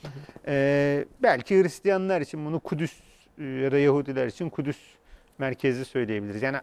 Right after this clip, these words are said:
Speaker 2: kastettiğim
Speaker 1: Ne
Speaker 2: hac.
Speaker 1: kadar önemli onda soru işareti koyarız. O
Speaker 2: Kas-,
Speaker 1: ayrı bir şey.
Speaker 2: kastettiğim hac,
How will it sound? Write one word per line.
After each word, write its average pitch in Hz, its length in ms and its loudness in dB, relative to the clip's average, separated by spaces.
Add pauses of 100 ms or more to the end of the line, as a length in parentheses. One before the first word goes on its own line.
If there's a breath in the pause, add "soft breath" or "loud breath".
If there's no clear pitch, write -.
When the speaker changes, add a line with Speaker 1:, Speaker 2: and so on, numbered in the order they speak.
(320)
Speaker 2:
kastettiğim 196 600 0
Speaker 1:
Ne 233 60 6
Speaker 2:
hac. 254 160 6
Speaker 1:
kadar 226 380 6
önemli 220 300 2
onda 214 220 2
soru 208 240 4
işareti 160 300 0
koyarız. 185 280 -2
O 151 40 -4
Speaker 2:
Kas-, 170 60 6
Speaker 1:
ayrı 175 100 4
bir 175 40 -6
şey. 170 100 -8
Speaker 2:
kastettiğim 202 720 0
hac, 160 320 0